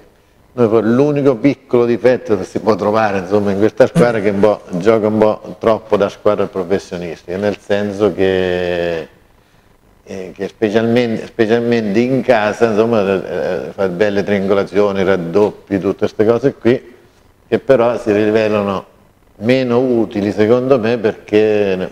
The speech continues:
permettono, eh, cioè la, in questa maniera la, la squadra, la, la palla, cioè, va di meno nell'area ospite, dove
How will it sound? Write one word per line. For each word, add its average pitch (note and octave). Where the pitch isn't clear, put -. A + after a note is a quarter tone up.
permettono, G2+
eh, F#2
cioè G#2
la, G#2
in F#2+
questa A#2+
maniera B2
la, A2
la G#2+
squadra, B2
la, A2+
la A#2+
palla, B2
cioè, -
va G2+
di G2+
meno G2+
nell'area F2
ospite, D#2
dove A#2+